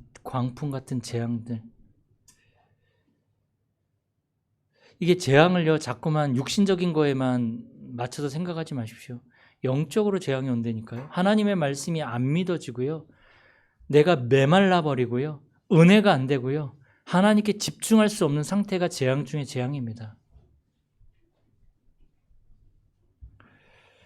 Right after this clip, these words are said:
그래서 노력해도 안 되고, 방법을 써도 안 되고, 나에게 있는 이 상태가 해결되어지지 않는 상태가 계속 지속되어지는,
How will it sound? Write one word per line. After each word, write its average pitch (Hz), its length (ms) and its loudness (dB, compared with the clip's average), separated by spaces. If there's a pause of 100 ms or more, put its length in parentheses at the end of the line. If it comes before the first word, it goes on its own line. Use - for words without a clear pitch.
(240)
그래서 160 640 4
노력해도 160 600 8
안 139 200 -4
되고, 165 440 -6 (540)
방법을 175 480 6
써도 190 320 2
안 143 160 -2
되고, 170 500 -4 (1600)
나에게 175 440 8
있는 190 300 8
이 160 100 4
상태가 196 460 2
해결되어지지 233 880 4
않는 160 400 -2 (120)
상태가 226 520 0
계속 - 720 -8
지속되어지는, 180 920 0